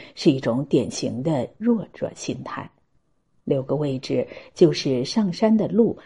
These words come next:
能留一条道给别人，这是一个人的格局。人与人之间都是相互的，你今天给别人留位置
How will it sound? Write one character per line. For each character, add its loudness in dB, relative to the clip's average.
能 -2
留 -2
一 -4
条 -6
道 -4
给 -4
别 -8
人， -4
这 -4
是 -6
一 -4
个 -4
人 -6
的 -6
格 -6
局。 -8
人 4
与 -2
人 -2
之 0
间 0
都 4
是 -6
相 -6
互 -2
的， -10
你 0
今 8
天 4
给 -4
别 -2
人 -4
留 0
位 -2
置 -8